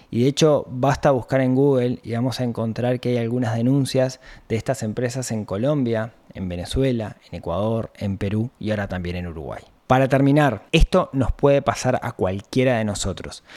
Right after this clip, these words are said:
Las grandes estafas, estas estafas que llevan cuatro meses de operación o más, le pueden pasar al supermillonario para robarlo,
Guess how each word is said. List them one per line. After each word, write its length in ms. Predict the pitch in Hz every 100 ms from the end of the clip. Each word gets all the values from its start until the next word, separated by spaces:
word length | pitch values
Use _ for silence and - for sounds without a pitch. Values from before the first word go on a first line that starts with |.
| -
Las 180 | 131 -
grandes 480 | 127 175 180 147 123
estafas, 640 | 104 143 139 - 117 117 -
estas 300 | 113 127 117
estafas 400 | - 131 135 123
que 100 | -
llevan 440 | 117 117 101 107
cuatro 440 | 120 127 156 131 113
meses 340 | 127 120 110
de 60 | 104
operación 600 | 101 95 - 117 110 101
o 140 | 107 113
más, 520 | 143 156 143 - - _ _ _ _ _ _
le 140 | - 110
pueden 240 | 143 143
pasar 420 | 127 - 123 104 -
al 180 | 113 110
supermillonario 920 | 147 143 127 120 123 123 131 120 107
para 180 | 104 98
robarlo, 560 | 104 117 117 117 139